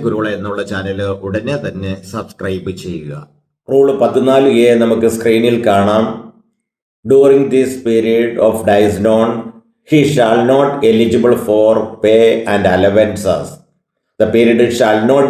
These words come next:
be counted for the admissibility of E L. However, such period shall be counted for the purpose of increment, half value, notwithstanding anything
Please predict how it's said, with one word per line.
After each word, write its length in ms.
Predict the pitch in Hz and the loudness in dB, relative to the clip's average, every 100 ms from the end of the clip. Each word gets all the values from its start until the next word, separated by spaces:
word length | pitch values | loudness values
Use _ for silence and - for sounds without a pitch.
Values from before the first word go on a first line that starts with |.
| 143 | 0
be 80 | 147 123 | 0 2
counted 440 | 113 113 113 117 110 - | 2 2 2 2 0 -4
for 160 | - 110 101 | 0 0 2
the 120 | 107 107 - - - - | 0 0 -4 -14 -8 -6
admissibility 760 | 120 165 165 - 139 135 110 113 | -4 0 0 2 2 2 2 2
of 200 | 113 107 - - - | 2 0 -4 -14 -12
E 120 | 104 104 90 | -8 -4 -2
L. 140 | 76 65 - - _ _ _ _ _ _ _ | -4 -6 -12 -18 _ _ _ _ _ _ _
However, 500 | 139 139 117 90 95 - 90 - _ _ _ | 0 2 4 4 2 0 -6 -16 _ _ _
such 320 | - 151 147 180 117 | -2 -2 0 -2 0
period 340 | 127 123 135 135 - | 0 2 2 0 -2
shall 240 | 123 120 113 | 0 2 2
be 120 | 135 127 110 | 0 2 2
counted 320 | 110 113 135 - | 2 2 0 0
for 100 | 123 127 | -2 0
the 60 | - - | -2 0
purpose 420 | 131 127 135 - | -2 -2 -2 0
of 180 | 127 117 - - 113 | 2 2 -2 -4 -2
increment, 520 | 123 123 123 131 131 - - - - | 0 2 2 2 0 -4 -14 -20 -4
half 200 | 104 120 120 | -2 0 0
value, 440 | 131 123 123 123 123 117 92 | 0 2 4 4 4 2 0
notwithstanding 760 | 107 107 113 113 - 139 131 123 113 | 0 2 0 -2 0 2 2 0 2
anything 360 | 117 127 147 | 0 0 0